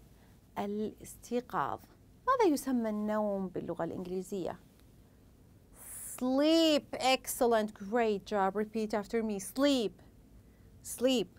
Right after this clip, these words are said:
Sleep. ماذا تعني كلمة الاستيقاظ باللغة الإنجليزية؟ ماذا تسمى؟ Wake up. Great job. So, sleep and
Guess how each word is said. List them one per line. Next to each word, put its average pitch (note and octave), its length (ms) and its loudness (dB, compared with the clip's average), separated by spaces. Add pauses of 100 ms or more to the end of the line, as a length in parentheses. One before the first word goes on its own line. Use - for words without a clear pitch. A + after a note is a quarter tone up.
(760)
Sleep. F4 400 2 (1300)
ماذا G3+ 380 -4
تعني F3+ 420 -8
كلمة F#3+ 420 -8
الاستيقاظ F#3+ 640 -6
باللغة F#3+ 220 -6
الإنجليزية؟ G#3+ 680 -4
ماذا F#3 260 -4
تسمى؟ F#3 1000 -4 (200)
Wake B3 1040 -2 (800)
up. D#3 200 -8 (240)
Great D#3 440 -8
job. C3+ 380 -10
So, G3 440 0 (200)
sleep G3+ 680 -4 (180)
and A3+ 440 4